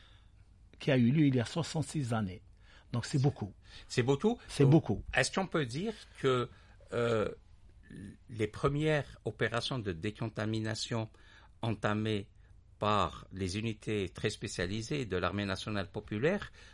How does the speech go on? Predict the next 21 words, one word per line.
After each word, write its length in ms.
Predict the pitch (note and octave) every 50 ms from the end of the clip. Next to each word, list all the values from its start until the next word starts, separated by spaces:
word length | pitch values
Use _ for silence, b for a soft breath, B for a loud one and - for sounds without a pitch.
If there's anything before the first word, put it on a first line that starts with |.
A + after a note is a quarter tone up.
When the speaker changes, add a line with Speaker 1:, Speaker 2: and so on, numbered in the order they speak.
| b b - -
Speaker 2:
constituent, 640 | - C3+ B2 - - - B2+ A2+ - - E3 F3+ A3+ - - - -
aujourd'hui 360 | A#2+ F#2 G#2 G#2 G2+ A2 A2
l'A 160 | G2+ G2+ G2+
N 100 | G#2 G2+
P, 140 | - - C#3
c'est 180 | - - - G2
la 100 | F#2+ G2
locomotive, 800 | A#2 C3 C3 - C#3 A2+ G#2+ G2+ - - E3 F#3 G3+ D3 G2+ - b b b b b b b b b - -
et 100 | D3 C#3+ C3
les 540 | B2 C3 B2+ A#2+ A2+ G#2+ G2+ F#2 F2 E2+ -
wagons 520 | F2 E2+ G2+ B2 B2 A#2 A2+ C3+ D#3 F3 E3+
doivent 260 | B2 A#2 A#2 G#2 -
s'arrimer 520 | - - D#3 C#3 C3+ C#3 C3+ C#3 C3+ B2+
derrière 400 | G#2+ A2 A#2 A2 A#2 A#2 A2+ G#2
la 120 | G#2 A2 G#2+
locomotive 600 | A#2 A#2 - - C3 B2 A#2+ A2+ - A#2 G2+ -
avant 300 | - A#2 G#2 G#2 A2 A2 - - - - B B B B B B B -
A 120 | - A#2 A2
N 120 | A2+ A2+
P 240 | G#2+ - - F#3+ G#3
pour 240 | - - C#3+ G2+